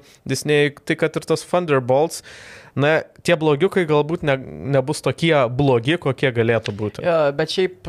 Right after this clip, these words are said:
Speaker 2: vėl matome, kad Marvel ir toliau važiuoja to savo, na, komerciškai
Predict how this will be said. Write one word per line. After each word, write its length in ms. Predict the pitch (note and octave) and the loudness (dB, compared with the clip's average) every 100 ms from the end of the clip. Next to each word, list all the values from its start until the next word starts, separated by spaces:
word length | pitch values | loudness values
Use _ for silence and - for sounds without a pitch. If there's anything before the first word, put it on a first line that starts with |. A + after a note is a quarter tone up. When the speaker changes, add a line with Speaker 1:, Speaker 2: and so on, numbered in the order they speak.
| D#3 | -4
Speaker 2:
vėl 400 | D3 E3+ E3+ C#3+ | -2 0 0 -2
matome, 540 | C3+ C#3 D3 - D3+ C3+ | -2 -2 -2 -4 -4 -4
kad 400 | - C3+ B2 B2 C3 B2 | -2 -4 -4 -4 -2 -2
Marvel 500 | B2 C3 C#3 B2+ B2 | -2 -2 -2 -2 -4
ir 100 | B2 | -6
toliau 600 | - B2+ B2+ C3+ C#3+ B2+ | -6 -4 -2 -2 0 0
važiuoja 500 | A#2+ A#2 C3+ C#3 C3 | -2 -2 0 0 0
to 140 | B2 A2+ | -2 -8
savo, 400 | - C3+ A#2+ A#2 | -2 0 0 -2
na, 180 | D3+ D#3+ - A#2+ B2 | -2 -4 -6 -8 -4
komerciškai 760 | D#3 D#3 E3 E3+ E3+ - E3+ | -2 0 -2 -2 -8 -8 -6